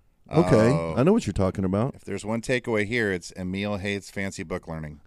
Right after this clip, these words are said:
Speaker 1: <laughs> College
Speaker 2: He
Speaker 1: boy,
Speaker 2: and
Speaker 1: you're
Speaker 2: what is
Speaker 1: thinking
Speaker 2: that,
Speaker 1: better than me.
Speaker 2: what is the thing he opens up, that C D thing, that monst-, like, what does that have to do with gas pumps? But look at him. This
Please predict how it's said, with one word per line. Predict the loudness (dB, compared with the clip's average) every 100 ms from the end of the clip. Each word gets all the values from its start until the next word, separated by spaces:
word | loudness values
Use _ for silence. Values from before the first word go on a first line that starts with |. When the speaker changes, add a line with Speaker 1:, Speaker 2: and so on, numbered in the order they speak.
| -20 -14
Speaker 1:
<laughs> | -14 -10
College | -4 -2 0 -2 -4
Speaker 2:
He |
Speaker 1:
boy, | -2 2 4
Speaker 2:
and | 6
Speaker 1:
you're |
Speaker 2:
what | 6 6
is | 6
Speaker 1:
thinking | 6
Speaker 2:
that, |
Speaker 1:
better | 6 6 6
than | 6 6
me. | 4 4
Speaker 2:
what | 4
is | 2 0
the |
thing | 0 0 2
he | 0 0
opens | -2 -2 -2 2
up, | 2 2
that | -2 -4
C | -6 -8 -8 -6
D | -6 -6 -10
thing, | -14 -4 -2 -2 -6 -6
that | -6 -4
monst-, | -4 -4 -4 -10 _ _ _
like, | -10 0
what | 0
does | 2
that | 2
have | 2
to | 0
do | 0
with | 0 0
gas | -2 -2
pumps? | -4 -8 -8
But | -8 -8
look | -4
at | -2 -4
him. | -8 _ _ _ _ -8
This | -8